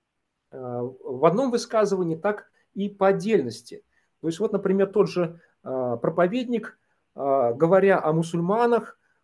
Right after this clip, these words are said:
а, правоверных мусульманах, вот так вот активно сближает две ладони перед собой, а, говоря, «Знающие все фарды, знающие важнейшие харамы», то есть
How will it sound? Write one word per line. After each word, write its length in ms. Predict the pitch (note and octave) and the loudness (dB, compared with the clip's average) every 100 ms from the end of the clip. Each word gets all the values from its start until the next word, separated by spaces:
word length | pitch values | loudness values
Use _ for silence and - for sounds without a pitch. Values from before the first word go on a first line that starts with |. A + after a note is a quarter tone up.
| _ _ | _ _
а, 380 | B2+ B2 A#2+ | -6 -4 -4
правоверных 640 | A#2 D3+ D3+ E3+ A#3 G3+ F3+ | -2 2 4 6 4 2 -2
мусульманах, 720 | E3+ F3+ F3 F3+ F3+ E3+ - _ _ | -6 -4 -2 0 -2 -4 -12 _ _
вот 180 | C#3 D#3 | -10 -4
так 120 | G#3 | -2
вот 160 | G3+ F#3 | -2 -4
активно 480 | E3 - A#3+ A#3 F#3 | -8 -8 -6 -2 -2
сближает 640 | C#3+ D#3 - G3+ G3 C#3 | -2 -4 0 2 2 2
две 120 | F#3+ | 2
ладони 420 | F3 E3 F#3 E3+ D#3 | 4 2 2 0 -2
перед 240 | D3 C#3+ | -6 -6
собой, 560 | - C#3+ C3 A2+ A2+ - _ _ - | -2 -2 -2 -6 -6 -12 _ _ -14
а, 200 | A2+ A#2 | -10 -8
говоря, 500 | C#3+ D#3+ D#3+ A#2 - - | 0 4 4 0 -4 -12
«Знающие 720 | C3 E3 G3+ F3+ E3+ - C#3+ | -8 -4 -2 -2 -4 -8 -10
все 220 | - E3 | -8 -8
фарды, 680 | E3 F#3+ A3+ G#3 G3 G3 G3 _ | -4 -2 -2 -2 -2 -2 -4 _
знающие 600 | B2+ D3 F#3 F3+ F3 E3 | -12 -6 -4 -4 -6 -4
важнейшие 580 | C#3+ C#3+ C#3 F3+ F3 C#3+ | -2 -2 -2 -6 -6 -8
харамы», 480 | - D3 D3 C3 G2 | -2 2 2 0 -4
то 120 | - | -10
есть 140 | C3 | -12